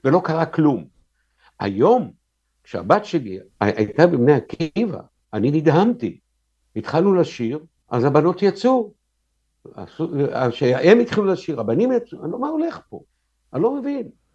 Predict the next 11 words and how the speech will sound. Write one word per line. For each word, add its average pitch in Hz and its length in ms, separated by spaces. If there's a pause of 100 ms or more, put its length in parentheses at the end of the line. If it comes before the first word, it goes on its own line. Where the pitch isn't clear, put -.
זה 151 80
פשוט - 520 (440)
הפתיע 208 340
אותי 208 340 (240)
שהיום 175 580 (180)
יש 143 260
בנות 110 460
לחוד 220 320 (280)
ויש 180 140
בנים 269 340
לחוד. 185 320